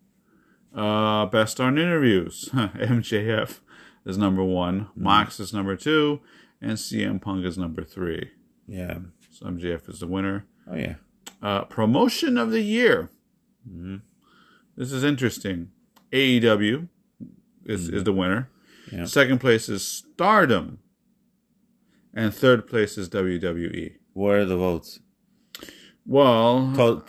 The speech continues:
Speaker 2: just total
Speaker 1: the
Speaker 2: votes,
Speaker 1: total
Speaker 2: not
Speaker 1: votes, because, uh, um, so,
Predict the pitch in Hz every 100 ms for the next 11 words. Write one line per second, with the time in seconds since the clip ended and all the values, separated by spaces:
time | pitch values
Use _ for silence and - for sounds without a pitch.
0 | - - 101 - 117 92 123 120 151 147
1 | 127 131 123 110 - 107 117 101 104 98
2 | 98 98 _ _ _ _ _ 110 113 110
3 | 110 107 107 110 _ _ - - 123 120
4 | 117 113 110 110